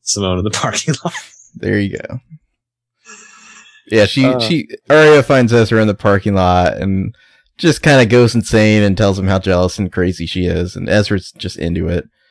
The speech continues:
Speaker 2: Uh, Arya's such a teenager. Like,
Speaker 1: Yeah.
Speaker 2: she, she c-, needs constant proclamations of love from Ezra. Like, it's like every time Ezra has to be like, "You understand, I love you." And then she's like, she, like, does that half smile, like, "Ha ha, got what I
Speaker 1: Well,
Speaker 2: wanted,"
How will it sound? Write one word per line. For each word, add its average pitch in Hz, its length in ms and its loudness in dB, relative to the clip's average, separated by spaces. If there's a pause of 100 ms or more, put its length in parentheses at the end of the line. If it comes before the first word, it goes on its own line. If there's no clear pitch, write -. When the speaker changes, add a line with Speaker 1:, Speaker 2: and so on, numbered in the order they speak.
(260)
Speaker 2:
Uh, 110 300 -4
Arya's 165 280 4
such - 180 -6
a - 40 -18
teenager. 85 600 -4 (400)
Like, 110 180 2
Speaker 1:
Yeah. - 60 -10
Speaker 2:
she, 156 280 2
she 165 160 0
c-, - 100 -2
needs 160 260 2
constant 143 520 0
proclamations 101 680 0
of 87 120 -8
love 87 280 -2
from 80 160 -8
Ezra. 76 500 -6
Like, 92 220 -4 (200)
it's - 100 -10
like 135 140 2
every 156 260 6
time 139 320 2
Ezra 110 240 2
has 104 200 -2
to - 60 -20
be 101 100 -8
like, 92 240 -4 (360)
"You 117 80 -2
understand, 110 680 -2 (200)
I - 80 -6
love 107 280 0
you." 82 220 -6
And 98 140 -2
then 113 120 0
she's 107 220 -6
like, 98 180 0
she, 110 140 -4
like, 98 200 0
does 113 200 0
that 110 160 2
half 98 180 0
smile, 90 400 -4
like, 78 200 -8
"Ha 101 140 -4
ha, 71 320 -4 (280)
got 78 160 -2
what 80 100 -2
I 80 60 0
Speaker 1:
Well, 82 80 2
Speaker 2:
wanted," 71 280 -8